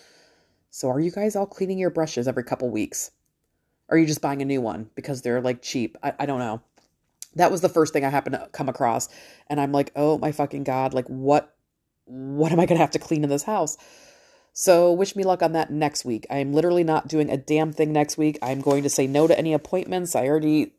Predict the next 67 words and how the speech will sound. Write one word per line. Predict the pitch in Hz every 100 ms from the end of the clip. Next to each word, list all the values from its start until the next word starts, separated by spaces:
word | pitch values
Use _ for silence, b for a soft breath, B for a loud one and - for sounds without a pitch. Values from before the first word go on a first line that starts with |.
| _
did | - 151 -
speech | - 151 -
therapy | 151 147
today | 147 151 151
and | 147
said, | 135 131
"I'm | 131
not | 139 143 -
doing | 147 147 147
next | 135 -
week. | 151 139
We | 131 127
need | 139 143 127
the |
whole | 123 151
week | 151 147
off | 139 135 131 -
because | - 131 131 -
every | 139 147
day | 135 135 135
we're | 135
doing | 127 127
a | 120
room." | 117 - - _ b b b b b b
And | 151
that | 156 156
means | 156 147
we | 147
have |
to | 143
do | 147 151
some | 151
flooring | 147 - 147 147 147
in |
the | 147
bathroom | 143 135 131 123 120
or | 120
patch | 117 135 139
up | 139
some | 151
holes | 143 147 151
in | 151
the | 151
stairway | - 208 190 147 127 123
that | 131 127 - _ _ -
Max | 127 135 -
as | 143
a | 139
toddler | 139 131 -
picked | 123 - -
out | 123 117
of. | 110
Like, | 123 131
there's | 131
gonna | 147 139
be, | 143
like, | 139 139
some | - 143
actual | 135 135 151 131
work | 139 143 139
plus | - 143 -
the | 135
cleaning | - 120 127 131
on | 127
top | 151 - 139
of |
it. | 127 127 -